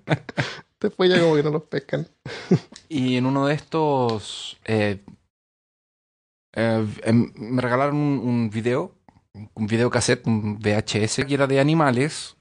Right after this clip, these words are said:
Speaker 1: Y en ese tiempo estos videoprogramas eran... Eh, tenían como un anfitrión. Y el anfitrión de esta cinta de dinosaurios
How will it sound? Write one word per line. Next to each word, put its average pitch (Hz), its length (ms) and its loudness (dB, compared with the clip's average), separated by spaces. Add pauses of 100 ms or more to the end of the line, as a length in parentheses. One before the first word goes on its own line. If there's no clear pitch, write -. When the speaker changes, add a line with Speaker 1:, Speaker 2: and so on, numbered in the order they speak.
(120)
Speaker 1:
Y 131 140 0
en 143 60 4
ese 147 160 -2
tiempo 160 380 0
estos 147 200 -4
videoprogramas 139 1000 2 (100)
eran... 131 800 2
Eh, 107 360 -4 (560)
tenían 131 240 0
como 143 160 -2
un 143 60 2
anfitrión. 139 560 0 (460)
Y 123 100 -2
el 127 60 2
anfitrión 139 520 2
de 175 60 2
esta 175 220 -2
cinta 185 340 0
de 180 60 2
dinosaurios 175 600 0